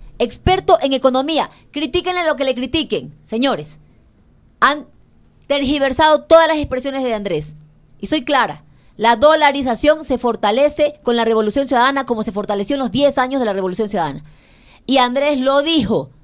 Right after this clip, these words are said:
sería nefasto salir de la dolarización. Lo dijo. Esa parte de las entrevistas no la sacan. Y distorsionan todo. Diecisiete años repitiendo, "El, el correísmo te va a desdolarizar".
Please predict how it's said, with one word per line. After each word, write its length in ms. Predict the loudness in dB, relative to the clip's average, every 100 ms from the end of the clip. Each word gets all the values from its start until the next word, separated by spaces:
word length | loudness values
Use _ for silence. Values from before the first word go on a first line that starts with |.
| _ _ -20 -20 -8
sería 400 | -2 0 2 0
nefasto 560 | -2 0 0 2 -2
salir 360 | -2 0 0 0
de 100 | 2
la 100 | 2
dolarización. 600 | 2 2 0 -2 -4 -4 _ _ _ -2
Lo 100 | 2 6 4
dijo. 300 | 2 -6 -8 _ -20 -20 -20 -20 -4
Esa 280 | -2 0 2
parte 240 | 2 2
de 80 | 2
las 120 | 2
entrevistas 440 | 0 0 0 0 0
no 80 | -2
la 100 | -2
sacan. 460 | -2 -2 -2 -6 -8 -16 -20 -20 -20 -20 -20 -20 _ _ _ _ _ 0
Y 120 | 2
distorsionan 500 | 2 0 -2 -4 0
todo. 320 | 0 0 -4 -10 -20 -20 -20 _ 0
Diecisiete 840 | 6 6 4 0 4 4 4 4
años 360 | 6 4 2 0
repitiendo, 760 | 0 -4 -2 0 2 0 -4 -12 -20 -20 _ _ _ _ _ _ _ _ _ _
"El, 280 | -6 -4 -4
el 160 | -2 0
correísmo 560 | 2 2 2 2 -2 -2
te 100 | 0
va 120 | 2
a 40 |
desdolarizar". 800 | 0 0 0 0 -2 0 -2 -2